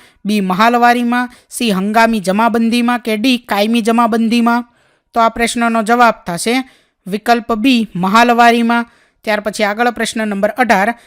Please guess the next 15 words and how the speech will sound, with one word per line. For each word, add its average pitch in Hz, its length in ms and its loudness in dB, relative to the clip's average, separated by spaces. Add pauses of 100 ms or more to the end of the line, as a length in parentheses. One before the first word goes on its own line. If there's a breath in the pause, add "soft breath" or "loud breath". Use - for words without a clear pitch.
(200 soft breath)
ભારતમાં 262 500 0
મહાલવારી 262 540 2
મહેસૂલ 254 380 0
પદ્ધતિ 240 460 -4
કોણે 233 320 -2
દાખલ 247 320 0
કરી 247 280 -2
હતી? 247 420 -2 (320 soft breath)
એ 247 260 2
સર 233 340 2
હોકિંગ્સ, 254 640 -2 (440)
બી 262 300 0
સર 240 320 0
ટોમસ 226 420 -2
રોયે, 247 360 2